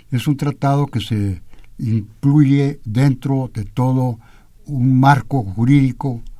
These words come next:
internacional que se crea a partir del término de la Segunda Guerra Mundial en las grandes, eh, instituciones que se conformaron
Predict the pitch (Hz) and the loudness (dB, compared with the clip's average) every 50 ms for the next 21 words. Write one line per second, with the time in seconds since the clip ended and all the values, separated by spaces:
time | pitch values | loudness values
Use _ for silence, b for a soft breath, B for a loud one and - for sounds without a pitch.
0 | b b b b b b - - - 117 117 113 120 113 107 139 151 - 123 110 | b b b b b b -12 -4 -2 0 0 0 0 0 2 0 0 0 0 -2
1 | 110 117 117 107 90 80 - - - - - b b b b b b b b b | 0 0 0 0 -2 -6 -10 -18 -20 -20 -20 b b b b b b b b b
2 | b b b b - - - - - 120 117 113 110 113 110 107 104 101 101 104 | b b b b -20 -20 -10 -4 -2 0 2 2 2 2 0 0 -2 -2 -4 -6
3 | - - - - - - - - - - 120 113 113 139 139 143 147 143 143 135 | -10 -16 -20 -20 -20 -18 -14 -6 -2 -2 -2 0 0 2 4 4 4 4 4 2
4 | 123 - - 110 101 98 - - 139 135 139 127 110 b b b b b b b | 0 -2 -4 -6 -6 -6 -2 0 2 2 2 0 -4 b b b b b b b
5 | b - - 131 113 110 110 104 101 98 98 - - - 139 151 151 135 139 135 | b -14 -10 -6 -4 -2 -2 0 -2 -2 -4 -4 0 2 4 4 6 6 4 4
6 | 131 127 120 110 104 101 - 95 104 107 120 123 120 123 120 127 127 117 107 110 | 4 2 0 0 -2 -4 -4 -6 -6 -4 -4 -4 -4 -4 -4 -4 -4 -4 -4 -6
7 | 110 113 113 110 123 127 110 92 80 - b b b b b b b b b b | -6 -4 -4 -2 -2 -2 -2 -2 -6 -10 b b b b b b b b b b
8 | b - - - 123 123 117 113 110 107 110 107 98 101 110 123 135 135 127 135 | b -20 -10 -6 -2 0 2 2 2 0 0 0 0 0 0 2 2 2 0 0
9 | 131 - - 123 117 113 107 104 98 101 b b b b b b - 151 113 98 | -2 -2 -2 -2 -2 -2 -2 -4 -6 -8 b b b b b b -6 -6 -4 0
10 | - 139 120 - 127 110 - 131 131 131 135 - - 123 107 95 117 104 90 - | 0 0 0 2 0 -2 0 0 0 0 0 -2 -4 -6 -6 -6 -8 -10 -10 -10
11 | - 113 120 131 131 - 135 120 110 107 120 117 113 101 92 87 - | -8 -4 -4 -4 -4 -4 -6 -6 -4 -4 -2 -2 -4 -4 -6 -8 -12